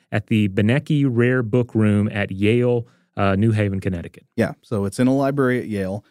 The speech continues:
Speaker 2: and it is open to being looked at by scholars. I, I remember I read, uh, a couple of sources talking about how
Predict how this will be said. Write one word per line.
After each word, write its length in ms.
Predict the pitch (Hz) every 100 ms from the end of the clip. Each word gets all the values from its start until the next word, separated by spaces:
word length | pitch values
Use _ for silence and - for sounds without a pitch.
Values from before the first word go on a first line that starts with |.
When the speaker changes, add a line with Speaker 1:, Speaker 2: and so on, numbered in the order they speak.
| _ -
Speaker 2:
and 260 | 110 113 123
it 120 | 147
is 260 | 170 165 -
open 540 | 143 143 135 135 127
to 220 | 131 131
being 320 | 123 120 113
looked 200 | 120 120
at 160 | 135 104
by 120 | 107
scholars. 480 | - 135 135 85 87
I, 80 | 104
I 100 | -
remember 460 | 110 113 107 104
I 60 | 104
read, 460 | 101 104 107 104 98
uh, 200 | 95 98
a 80 | 107
couple 300 | 120 117 117
of 100 | -
sources 340 | 110 - 107
talking 320 | 110 98 107
about 260 | 98 101 -
how 280 | 101 98